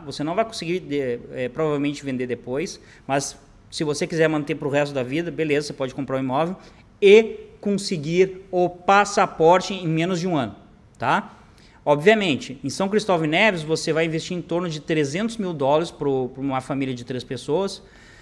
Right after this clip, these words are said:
em Antigua e Ber-, e Barbuda, em torno de s-, duzentos mil dólares pra uma família, em Granada também, duzentos mil dólares, tá? Isso é doação, tá? Se você quiser comprar um imóvel,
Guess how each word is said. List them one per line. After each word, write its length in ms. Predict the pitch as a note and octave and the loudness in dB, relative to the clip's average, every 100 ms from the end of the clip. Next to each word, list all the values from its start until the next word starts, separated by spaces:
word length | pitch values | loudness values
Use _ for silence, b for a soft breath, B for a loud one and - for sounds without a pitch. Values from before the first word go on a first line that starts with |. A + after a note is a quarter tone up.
| B - | B -4
em 220 | F#3 G3+ | 2 2
Antigua 340 | F#3+ G3+ G3+ | 2 2 4
e 40 | G3+ | 4
Ber-, 220 | F3 F#3 | 4 0
e 600 | F#3 D#3 D3+ D3 C#3+ C#3 | 2 2 4 4 4 2
Barbuda, 540 | C#3 D3 C#3 C#3 D3+ D3 | 4 4 4 0 0 0
em 60 | |
torno 320 | C#3 D3+ D3+ C#3+ | 0 0 0 -2
de 180 | C#3+ | -2
s-, 540 | C#3+ - - - - - | -2 -4 -8 -8 -8 -8
duzentos 540 | D3 C#3 A#2+ F3 G3+ - | -8 -6 -2 0 -2 -2
mil 160 | D#3 | -2
dólares 340 | C#3+ C3+ D#3+ E3 | 0 4 4 2
pra 120 | E3 | -2
uma 140 | C3+ | -4
família, 540 | - E3+ F#3 G#3 A3+ A#3+ - - - - - - - | -2 -2 0 2 2 0 -8 -20 -20 -20 -20 -10 -2
em 80 | E3+ | 4
Granada 440 | E3+ E3+ D#3+ E3 | 6 8 6 6
também, 340 | F3+ D#3 A2 G#2 | 2 0 -4 -6
duzentos 380 | B2 C#3 D#3 | -6 -4 -4
mil 160 | - D#3+ | -4 -4
dólares, 380 | C3 G2 G2 - _ | -4 -6 -10 -20 _
tá? 300 | - C#3 G#3 B B | -4 -2 -2 B B
Isso 240 | D#3+ D#3+ F#3 | -6 2 4
é 20 | |
doação, 640 | E3+ G#3 G#3+ F#3 D3+ A#2+ - - - | 6 6 6 6 6 4 -8 -20 -6
tá? 260 | C3 D3+ B B | -2 -2 B B
Se 160 | - E3+ | -8 -2
você 240 | E3 G3 | 0 0
quiser 240 | F#3+ E3+ E3 | 0 0 0
comprar 480 | D#3+ - D3+ - G#3+ | 0 2 0 0 2
um 140 | A#3+ | 4
imóvel, 720 | G#3 D#3 F3+ A#3 E3 B2 G#2 | 4 6 8 8 6 0 -8